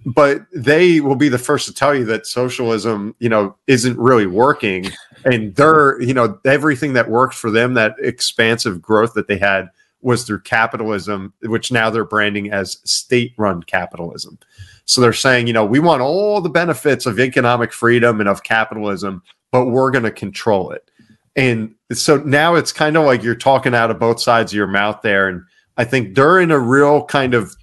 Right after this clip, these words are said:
tipping point of, like, can they then take control of what capitalism gave it?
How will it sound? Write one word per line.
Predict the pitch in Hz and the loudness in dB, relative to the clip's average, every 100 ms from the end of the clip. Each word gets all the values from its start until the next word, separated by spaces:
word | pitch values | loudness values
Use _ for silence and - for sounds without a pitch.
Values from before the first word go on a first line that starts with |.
| - | -8
tipping | 151 190 175 | -4 -2 -2
point | 185 190 190 - - | 0 0 0 -6 0
of, | 123 101 | 0 2
like, | 110 104 95 - _ _ _ _ - - | 2 2 0 -8 _ _ _ _ -18 -2
can | - 143 | 0 2
they | 151 131 | 0 2
then | 127 131 123 | 2 0 -2
take | 135 127 123 | -2 -2 -2
control | 131 - 120 120 131 | -6 0 2 4 4
of | 95 | 2
what | 113 107 | 0 0
capitalism | 110 104 110 113 113 101 95 90 | -2 -2 -4 -6 -6 -6 -10 -4
gave | 101 101 | -2 -2
it? | 117 123 | -4 -6